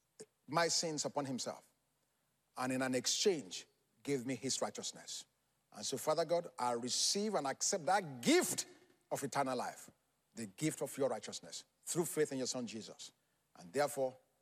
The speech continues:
I am saved and born again. Thank you, Father, for this glorious opportunity to become one of your sheep and part of your fold. In the name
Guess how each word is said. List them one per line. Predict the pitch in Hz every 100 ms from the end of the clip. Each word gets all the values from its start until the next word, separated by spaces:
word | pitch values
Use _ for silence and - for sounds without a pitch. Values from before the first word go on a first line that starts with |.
| _ _ -
I | 92 90
am | 82
saved | - - 131 120 117 _ _ _ 110
and | 104
born | 104 101
again. | 87 85 82 _ _ _ _
Thank | - 170 156
you, | 131
Father, | - 95 87 - _ _ _ _
for | -
this | 104 101
glorious | 95 131 139 139 135 - _ _ _ -
opportunity | 120 - 110 139 135 135 135 _ _ _ _
to | -
become | 104 131
one | 120 117
of | 107
your | 104
sheep | - 175 175 _ _ _ _ _ _ -
and | 110 -
part | 139 127
of | 117
your | 131
fold. | - 131 104 87 - - _ _ _ _
In | 135 127
the | 110
name | 104 117 139 160 175